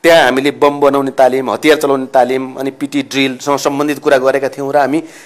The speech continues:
केही गर्नुपर्छ अब, माने, देशको परिस्थिति पनि विषम छ, आन्दोलनको वातावरण बन्दैछ भन्ने, भन्नेमा थियौँ हामी छयालिस सालको आन्दोलनभन्दा ठिक्क अगाडि। तर छयालिस सालको आन्दोलन नजिक नजिक पुग्दाखेरि मैले नै फेरि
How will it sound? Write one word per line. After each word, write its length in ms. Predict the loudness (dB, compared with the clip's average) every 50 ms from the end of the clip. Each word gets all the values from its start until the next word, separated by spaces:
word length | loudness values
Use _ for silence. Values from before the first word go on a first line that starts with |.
| -10 0 2
केही 140 | 2 2
गर्नुपर्छ 580 | 4 4 4 4 4 4 2 2 0 0 2 2
अब, 360 | 2 2 2 0 -4 -6 -8 _ _ _ _ _ _ _ _ _ -8 -4
माने, 120 | -4 -2
देशको 260 | 0 0 0 0 0
परिस्थिति 360 | 0 0 -2 -2 -2 -8 -8
पनि 120 | -4 -4 -4
विषम 400 | -2 -2 -2 -2 0 0 -2 -2
छ, 100 | -2 0 2 2 0 0 -4 -12 -20 _ -4
आन्दोलनको 400 | -2 -2 0 2 0 0 0 -2
वातावरण 420 | 0 0 0 2 2 0 0 2 0
बन्दैछ 320 | -2 2 2 2 4 4
भन्ने, 240 | 2 2 4 2 2
भन्नेमा 440 | 0 0 -4 -4 -2 0 2 2 2
थियौँ 200 | 2 2 2 2
हामी 160 | 2 2 0
छयालिस 260 | 2 2 2 2 4
सालको 220 | 2 2 2 2 0
आन्दोलनभन्दा 460 | 0 0 0 0 -2 -2 -2 -2 -2
ठिक्क 180 | -2 0 4
अगाडि। 340 | 6 6 6 6 4 4 0 -6 -8 -16 -20 -20 -20 -10 0 2
तर 120 | 2 2
छयालिस 320 | 2 2 2 2 2 4
सालको 200 | 4 2 4 4
आन्दोलन 420 | 4 4 4 4 2 2 2 2 2
नजिक 180 | 2 2 4
नजिक 320 | 4 4 6 4 2 0 -2
पुग्दाखेरि 420 | -4 0 2 2 2 2 0 0 0
मैले 460 | 2 4 6 6 8 8 6 6 4
नै 140 | 4 4 2
फेरि 300 | 0 -2 -4 -4 -6